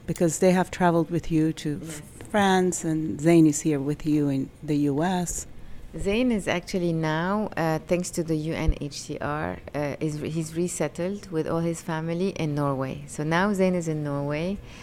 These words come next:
Speaker 2: Uh, he's going to school. He has a beautiful house overlooking the sea. He has a bed. He has a garden. He's playing with, you know, in the forest with reindeers <laughs> instead of just playing with knives on the streets.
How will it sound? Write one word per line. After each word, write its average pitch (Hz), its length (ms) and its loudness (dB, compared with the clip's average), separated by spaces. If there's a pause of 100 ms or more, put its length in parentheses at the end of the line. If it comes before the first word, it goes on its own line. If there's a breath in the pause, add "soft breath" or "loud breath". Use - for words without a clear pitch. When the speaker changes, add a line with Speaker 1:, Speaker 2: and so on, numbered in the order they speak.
(400 loud breath)
Speaker 2:
Uh, 160 380 6
he's 165 260 2
going 165 260 4
to 170 120 -4
school. 165 460 -6 (120)
He 170 120 -2
has 165 180 0
a 156 60 -4
beautiful 175 540 -2
house 165 400 -2
overlooking 160 540 -2
the 160 80 -2
sea. 156 480 -4 (440 loud breath)
He 180 100 2
has 170 180 6
a 170 60 0
bed. 156 360 4 (400)
He - 200 4
has 202 140 8
a 185 60 8
garden. 165 720 4 (180)
He's 170 400 -2
playing 165 420 2
with, 160 460 2
you 175 140 0
know, 147 340 0
in 151 160 -6
the 160 80 -4
forest 160 580 -4
with 147 220 -4
reindeers 165 760 0
<laughs> 165 240 2
instead 165 360 2
of 156 300 0
just 156 240 -4 (420)
playing 165 240 2
with 151 140 -2
knives 160 520 0
on 151 140 -6
the 151 80 -6
streets. - 560 -6